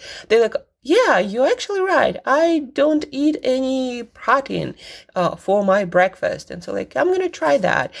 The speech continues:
And, um, a lot of my friends and clients tried that, and they report back that they indeed do not feel hungry. Uh, what a, a wonderful idea to have more protein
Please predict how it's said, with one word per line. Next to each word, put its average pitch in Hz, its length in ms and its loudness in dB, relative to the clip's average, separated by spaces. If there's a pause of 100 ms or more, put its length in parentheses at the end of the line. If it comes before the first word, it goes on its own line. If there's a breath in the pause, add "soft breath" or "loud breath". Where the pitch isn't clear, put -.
(320 loud breath)
And, 214 400 2 (340 loud breath)
um, 180 560 2
a 170 60 -2
lot 190 160 2
of 202 80 -6
my 190 240 2
friends 185 360 -2
and 175 120 -6
clients 170 400 0
tried 262 400 0
that, 175 340 0 (140)
and 180 200 -4
they 190 280 0
report 175 500 -4
back 240 380 -2
that 202 240 -2
they 247 200 -2
indeed 302 420 0
do 302 120 2
not 311 240 2
feel 302 240 -4
hungry. 302 520 -2 (840 loud breath)
Uh, 226 320 2
what 233 360 2
a, 349 360 4 (520)
a 269 280 2
wonderful 302 500 2
idea 269 440 2
to 196 220 -6
have 226 180 2
more 226 140 -2
protein 196 500 -4